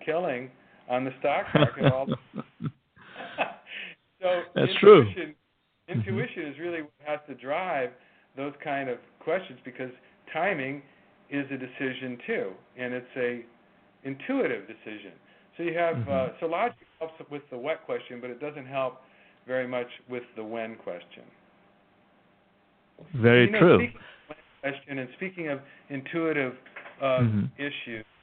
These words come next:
Speaker 1: you know, when we have an intuitive insight, considering all the obstacles, considering all the noise, considering ho-, that we're bombarded with information on all fronts, and then considering that there's all of these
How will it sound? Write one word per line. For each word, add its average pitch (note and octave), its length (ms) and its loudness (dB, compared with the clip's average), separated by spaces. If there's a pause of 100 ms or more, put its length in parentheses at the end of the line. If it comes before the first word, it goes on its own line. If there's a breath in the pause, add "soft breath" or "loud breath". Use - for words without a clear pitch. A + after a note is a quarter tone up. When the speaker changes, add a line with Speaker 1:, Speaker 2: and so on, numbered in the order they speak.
(600)
Speaker 1:
you F#3 60 -12
know, A#3 300 -2
when F#3+ 220 -4
we C4 180 -2
have C4+ 200 0
an G#3 80 -4
intuitive E3 520 -4
insight, C#3 460 -4
considering C4+ 460 -6
all F3+ 160 0
the E3 100 -2
obstacles, C3 500 -4
considering A#3+ 440 -8
all E3 160 2
the B2+ 80 -8
noise, C3+ 420 -6 (400 soft breath)
considering A#3 460 -10
ho-, F3 100 -8 (100)
that D3+ 140 -4
we're D3 100 -8
bombarded C#3+ 720 -6
with A#2+ 120 -14
information B2+ 720 -14
on G#2+ 180 -12
all C#3 280 -6 (140)
fronts, A#2+ 340 -4 (540 soft breath)
and C#3+ 100 -6
then A3 160 -2
considering F3+ 560 -4
that C3 180 -2
there's B2 200 -8
all D#3 220 0
of C#3 120 -4
these C3 160 -8